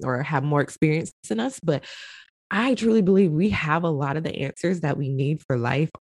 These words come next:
all in, inside of us. Like, we know what to do, whether it be with our children, our relationships, with our business, um, whatever it is, like, we have a lot of those answers. So I really would do better about trusting myself, um, and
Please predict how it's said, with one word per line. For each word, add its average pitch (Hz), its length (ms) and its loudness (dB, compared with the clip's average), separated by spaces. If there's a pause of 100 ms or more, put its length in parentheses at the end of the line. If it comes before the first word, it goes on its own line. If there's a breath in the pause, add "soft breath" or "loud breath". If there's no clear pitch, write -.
all 135 180 2
in, 127 300 -2
inside 131 380 -2
of - 80 -4
us. - 280 -4
Like, 143 200 0
we 170 340 0
know 143 300 -2
what 139 200 -2
to 147 100 -2
do, 120 220 0
whether 143 240 4
it 123 120 -2
be 143 160 -2
with 123 160 -6
our 131 100 -4
children, 190 420 -2
our 143 80 -2
relationships, 156 600 -2
with 113 100 -6
our 117 120 -2
business, 196 760 2 (460 loud breath)
um, 139 300 0
whatever 202 520 2
it 175 80 6
is, 147 160 4
like, 147 160 0
we 185 220 4
have 180 240 -4
a - 20 0
lot 147 220 0
of 139 60 -2
those 139 160 -4
answers. 139 340 -4
So 151 140 2
I 156 100 2
really 151 360 2
would 156 280 2
do - 100 -8
better 127 300 -2
about 135 340 -4
trusting - 380 -4
myself, 226 400 0 (500 loud breath)
um, 156 540 2 (340)
and 135 440 2